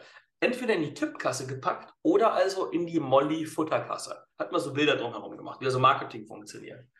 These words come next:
So, dann, ähm, am ersten Tag beide noch Vollgas dabei, haben produziert wie die wilde Wutz. Am zweiten Tag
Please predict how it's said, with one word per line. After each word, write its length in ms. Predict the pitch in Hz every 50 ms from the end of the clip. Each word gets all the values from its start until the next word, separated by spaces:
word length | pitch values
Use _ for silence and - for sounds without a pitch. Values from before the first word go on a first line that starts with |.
| _ _ - - - - _ _ _ _ _ _ _ _ -
So, 160 | 175 151 139
dann, 280 | 131 143 147 156 156 143
ähm, 580 | 147 143 139 135 135 135 143 - - - _ _ -
am 120 | 151 156
ersten 360 | 147 170 226 226 - - 247
Tag 400 | - 233 247 262 - - - 165
beide 300 | 151 156 175 - 233 -
noch 160 | 208 202 - -
Vollgas 600 | - - 180 - 208 202 180 151 170 - - -
dabei, 560 | 151 135 123 127 127 156 220 - - - _ _ _ _ _ _ _ _ _ -
haben 160 | 180 185 - -
produziert 600 | - 381 370 349 - - 226 247 269 262 - -
wie 160 | 156 156 220 226
die 160 | 247 220 180
wilde 220 | 190 185 175 160
Wutz. 320 | 175 - - - - - -
Am 100 | - -
zweiten 400 | - 165 175 208 - - 247 -
Tag 380 | 247 247 269 302 - - -